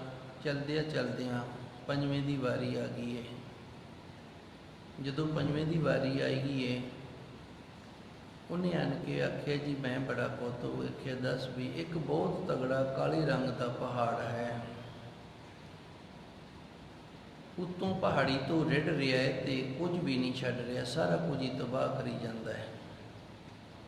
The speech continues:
ਪਰ ਮੇਰੇ ਕੋਲ ਆਣ ਕੇ ਨਾ,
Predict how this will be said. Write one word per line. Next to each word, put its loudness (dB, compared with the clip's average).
ਪਰ 2
ਮੇਰੇ 4
ਕੋਲ 6
ਆਣ 6
ਕੇ 2
ਨਾ, 2